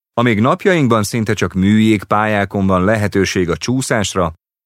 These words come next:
addig akkoriban könnyebben és gyorsabban befagytak a tavak, és szinte azonnal előkerültek a korcsolyák, hisz alig várták, hogy leessen az első hó, megérkezzen az első fagy,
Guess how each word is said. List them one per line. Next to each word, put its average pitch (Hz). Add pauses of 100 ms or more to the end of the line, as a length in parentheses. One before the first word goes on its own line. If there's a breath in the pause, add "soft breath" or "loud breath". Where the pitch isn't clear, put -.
(160)
addig 101
akkoriban 147
könnyebben 143
és 117
gyorsabban 92
befagytak 85
a 73
tavak, 101 (380)
és -
szinte 208
azonnal 120
előkerültek 90
a 80
korcsolyák, 107 (240)
hisz -
alig 143
várták, 101
hogy 78
leessen 95
az 80
első 90
hó, 117 (480)
megérkezzen 113
az 85
első 95
fagy, 107